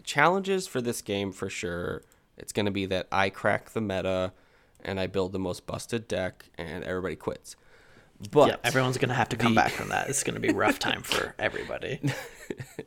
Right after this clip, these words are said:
Speaker 1: Yeah. No, I, some of the things that I have not liked, and I think that's really important to, to do when you evaluate this. Also, like, you know, we, this could just be personal preference, and some of this just totally is.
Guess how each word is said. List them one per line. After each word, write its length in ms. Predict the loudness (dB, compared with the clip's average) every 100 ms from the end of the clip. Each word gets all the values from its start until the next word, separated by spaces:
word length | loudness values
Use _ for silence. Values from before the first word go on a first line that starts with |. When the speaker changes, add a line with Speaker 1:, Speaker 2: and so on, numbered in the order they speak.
| _
Speaker 1:
Yeah. 320 | -2 -2 -2 -8 -16 -18 -18 -6
No, 460 | 6 10 12 10 8
I, 380 | 10 10 10 6
some 180 | 2 6
of 60 | 6
the 80 |
things 260 | 6 2 2
that 100 | 4
I 40 |
have 160 | 4 2
not 420 | 0 4 4 2
liked, 480 | -2 -2 -4 -8 -8
and 120 | -2 -2
I 40 |
think 180 | -2 -2
that's 200 | -4 -2
really 160 | -2 -2
important 420 | -4 -6 -6 -8
to, 120 | -10
to 220 | -12 -14
do 200 | -8 -4
when 120 | -4
you 120 | -4 -4
evaluate 580 | -6 -6 -6 -8 -8
this. 240 | -6 -6 -8 -20 -20 -8 0
Also, 240 | 4 6
like, 260 | 6 6 4 _ _ _ _ _ _ _ -18 -10
you 100 | -4
know, 300 | 0 0 -2 -2
we, 440 | 0 2 0 -2 -10 _ -20 -20 _ _ _ _ _ 2
this 140 | 2
could 140 | 2
just 160 | 0 -2
be 80 | -4
personal 360 | -4 -4 -6 -10
preference, 480 | -12 -10 -14 -14 -4
and 140 | 2
some 180 | 8 8
of 60 | 8
this 140 | 2
just 220 | -2 -4
totally 440 | 0 2 2 -2 -6
is. 320 | -8 -8 -10